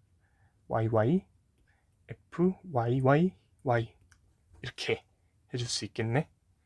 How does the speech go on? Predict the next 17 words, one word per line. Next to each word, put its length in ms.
내적을. 400
이라는 240
생각을 320
가지시면 460
됩니다. 400
자, 340
일 160
개랑 240
이 80
개랑 200
비교가 360
되시나요? 480
생각보다 540
막 120
그렇게 420
어렵진 380
않죠. 240